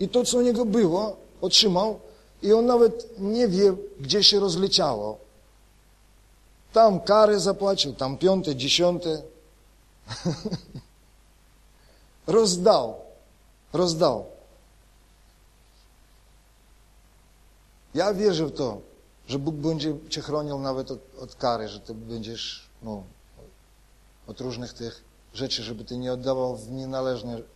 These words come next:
ręce swoje finanse. Amen? Nawet Moloch, Moloch to jest Bóg targów. Nawet Moloch,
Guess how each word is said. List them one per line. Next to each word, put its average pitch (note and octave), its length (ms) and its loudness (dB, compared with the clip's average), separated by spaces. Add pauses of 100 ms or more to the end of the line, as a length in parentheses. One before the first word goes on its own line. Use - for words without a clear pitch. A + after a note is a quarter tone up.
ręce A2+ 460 -10 (260)
swoje G#2+ 360 -10
finanse. G#2+ 680 -16
Amen? D#3 380 -4 (2750)
Nawet A3 360 0
Moloch, A3+ 680 4 (2250)
Moloch D3 640 0
to - 120 -2
jest C3+ 220 0
Bóg D#3+ 340 -2 (1120)
targów. A2 760 -4 (2250)
Nawet G3 320 0
Moloch, G3+ 580 4